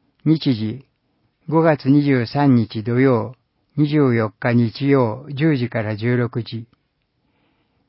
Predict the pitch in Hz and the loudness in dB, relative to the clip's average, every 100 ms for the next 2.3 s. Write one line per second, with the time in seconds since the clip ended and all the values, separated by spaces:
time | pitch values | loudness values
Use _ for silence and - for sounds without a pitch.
0 | _ - 147 151 135 139 127 - _ _ | _ -4 0 2 4 4 2 -2 _ _
1 | _ _ - 151 156 151 147 143 127 113 | _ _ -4 2 2 2 0 0 -2 -4
2 | 95 107 | -6 -8